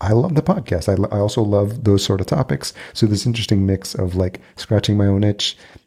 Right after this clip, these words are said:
I have the availability. I have,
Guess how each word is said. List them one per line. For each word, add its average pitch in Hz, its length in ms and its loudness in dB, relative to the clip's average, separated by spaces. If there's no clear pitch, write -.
I 98 40 0
have 101 180 4
the 104 80 2
availability. 95 680 2
I 101 80 0
have, 98 360 -2